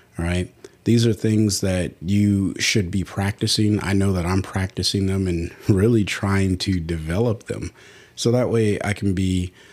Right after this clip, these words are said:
a more loving, gentle, and patient husband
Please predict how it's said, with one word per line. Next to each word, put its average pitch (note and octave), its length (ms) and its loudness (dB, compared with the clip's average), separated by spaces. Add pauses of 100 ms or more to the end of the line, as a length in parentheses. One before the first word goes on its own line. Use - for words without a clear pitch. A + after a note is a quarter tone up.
(160)
a B2 60 4
more C3 200 4
loving, G2+ 580 2
gentle, F2+ 580 -2
and E2+ 280 -4
patient G2 580 -2
husband F#2 760 -4